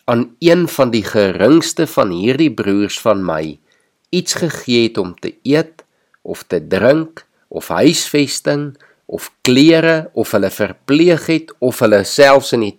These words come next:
tronk besoek het, dan het julle dit aan my gedoen." Al hierdie tekste behoort eintlik nie vir ons 'n verrassing te wees nie. Ons weet mos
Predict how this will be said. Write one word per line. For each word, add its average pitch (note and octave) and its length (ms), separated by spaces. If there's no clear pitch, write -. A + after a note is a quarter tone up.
tronk E3+ 400
besoek - 600
het, - 240
dan G2+ 380
het B2+ 200
julle F#2+ 240
dit F2 240
aan F#2+ 160
my E2 280
gedoen." D2 540
Al E3 200
hierdie G2+ 400
tekste F2 520
behoort C3+ 400
eintlik C#3+ 320
nie D#3 120
vir A#2+ 160
ons F#2+ 240
'n G#2 160
verrassing E2 520
te - 120
wees - 320
nie. - 160
Ons F3+ 320
weet A2 460
mos F#2 320